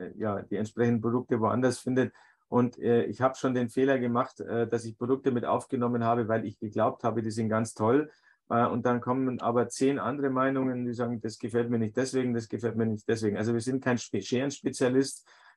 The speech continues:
ähm, deswegen haben wir keine, äh, super guten Scheren. Aber es gibt da Anbieter, da in der Nähe von Tuttlingen, da unten, wo diese ganze Medizintechnik herkommt. Und da werden Sie sicherlich eine ganz, ganz gute Schere finden,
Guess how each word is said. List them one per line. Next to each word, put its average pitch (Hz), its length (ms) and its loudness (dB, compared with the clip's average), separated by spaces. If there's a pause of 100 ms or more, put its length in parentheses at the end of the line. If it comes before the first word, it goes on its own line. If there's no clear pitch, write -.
(100)
ähm, 117 380 4
deswegen 117 420 0
haben 117 200 0
wir 117 100 2
keine, 123 600 0
äh, 117 180 0
super 127 320 -4
guten 120 280 -6
Scheren. 127 500 2 (340)
Aber 110 260 2
es 104 120 -8
gibt - 220 -4
da 87 140 2
Anbieter, 117 580 2
da 104 200 -2
in 110 100 0
der 113 80 2
Nähe 113 180 2
von 107 220 -4
Tuttlingen, 135 600 2
da 117 120 4
unten, 117 280 -2
wo 110 80 -2
diese 107 240 -4
ganze 107 280 0
Medizintechnik 113 920 0
herkommt. 113 440 0 (340)
Und 107 100 -4
da 104 120 4
werden 107 140 2
Sie 104 100 -4
sicherlich 110 360 0
eine 104 120 2
ganz, 107 260 -2
ganz 107 220 -2
gute 110 260 -4
Schere 104 320 4
finden, 120 540 -2